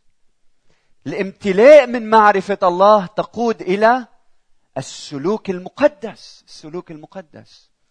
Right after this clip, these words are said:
فإذا المعرفة روحية تؤول إلى سلوك مقدس. انتبهوا معي، كلمة السلوك هنا هي أكثر من فعل،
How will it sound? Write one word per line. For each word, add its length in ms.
فإذا 840
المعرفة 680
روحية 720
تؤول 720
إلى 480
سلوك 580
مقدس. 1000
انتبهوا 360
معي، 360
كلمة 340
السلوك 640
هنا 300
هي 180
أكثر 400
من 180
فعل، 420